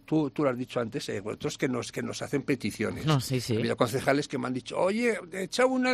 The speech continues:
Speaker 1: echa un programa de esto", no para hacerles, eh, no para hacerles,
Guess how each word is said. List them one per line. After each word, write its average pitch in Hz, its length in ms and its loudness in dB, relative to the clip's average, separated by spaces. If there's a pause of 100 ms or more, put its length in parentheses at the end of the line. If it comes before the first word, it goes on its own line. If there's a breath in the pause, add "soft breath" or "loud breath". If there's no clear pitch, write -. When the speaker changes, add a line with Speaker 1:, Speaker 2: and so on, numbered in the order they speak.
Speaker 1:
echa 240 260 2
un 240 80 2
programa 233 400 4
de 233 120 2
esto", 240 340 4 (400 loud breath)
no 147 160 8
para 156 200 10
hacerles, 160 440 4
eh, 147 180 6
no 139 220 4
para 147 200 6
hacerles, 147 340 6